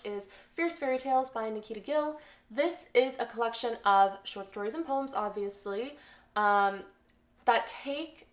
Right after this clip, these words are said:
modern day fairy tales and kind of twist them. I know some of them have a more, um, feminist vibe to them, kind of twisting them in a way that is more realistic to the women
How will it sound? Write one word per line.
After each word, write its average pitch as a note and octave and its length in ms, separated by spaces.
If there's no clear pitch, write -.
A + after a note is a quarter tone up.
modern A3+ 420
day C#4+ 160
fairy A#3 300
tales E4 320
and B3+ 160
kind A#3 200
of G#3 140
twist - 420
them. - 300
I G#3+ 120
know G#3+ 140
some B3 220
of A#3+ 120
them A#3 220
have G#3+ 200
a G3 60
more, F3+ 560
um, F3+ 320
feminist D#4 480
vibe C#4+ 380
to C#4+ 160
them, C4 300
kind A#3 180
of A3 80
twisting C#4+ 320
them A#3 140
in A3+ 60
a A3 40
way G#3+ 380
that F#3+ 300
is G#3+ 140
more A#3 180
realistic A3 580
to A3+ 80
the G3 80
women B3 600